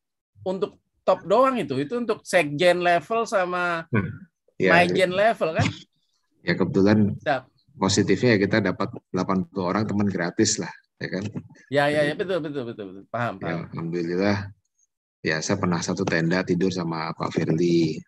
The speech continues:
Speaker 2: kemudian
Speaker 1: Ya.
Speaker 2: satu kelompok sama Pak Sigit. Nah, itu kan kalau kita minta waktu kan susah kalau jadi teman itu kan tiap hari.
Speaker 1: Siap, siap.
Speaker 2: <laughs> Nah, jadi itu salah satunya. Jadi memang kebetulan saya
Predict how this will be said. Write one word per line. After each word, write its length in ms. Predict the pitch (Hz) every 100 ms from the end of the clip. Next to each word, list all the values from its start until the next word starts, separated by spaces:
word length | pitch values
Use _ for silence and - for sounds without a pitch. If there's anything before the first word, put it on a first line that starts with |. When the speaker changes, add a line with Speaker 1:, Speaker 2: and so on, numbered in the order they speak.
| _
Speaker 2:
kemudian 380 | - 80 85 80 98 -
Speaker 1:
Ya. 220 | - 117 104
Speaker 2:
satu 240 | 90 92
kelompok 320 | 95 82 87
sama 100 | 90 82
Pak 80 | 82
Sigit. 400 | 85 85 92 92
Nah, 100 | -
itu 140 | 78 196
kan 80 | 110
kalau 300 | 92 90 - - _ _ _ _
kita 240 | - 90 92
minta 240 | 87 87
waktu 320 | 90 90 113
kan 80 | 110
susah 320 | 104 117 - 87
kalau 320 | 87 85 -
jadi 320 | 170 - 80
teman 240 | 90 92 95 92
itu 100 | 101
kan 220 | 113 98 95 _
tiap 220 | - 90 -
hari. 220 | 85 98
Speaker 1:
Siap, 280 | 110 - 165
siap. 220 | - 110 110
Speaker 2:
<laughs> 1200 | 110 98 95 - - - - - - - 139 -
Nah, 160 | 180 78 -
jadi 240 | 87 92 90 - - -
itu 120 | - 98
salah 160 | 92 82
satunya. 400 | 80 - 82 80
Jadi 240 | 87 107 - - - - - _ - 123
memang 240 | 87 113
kebetulan 400 | 104 87 95 117 95 101 _ _
saya 480 | - 85 101 95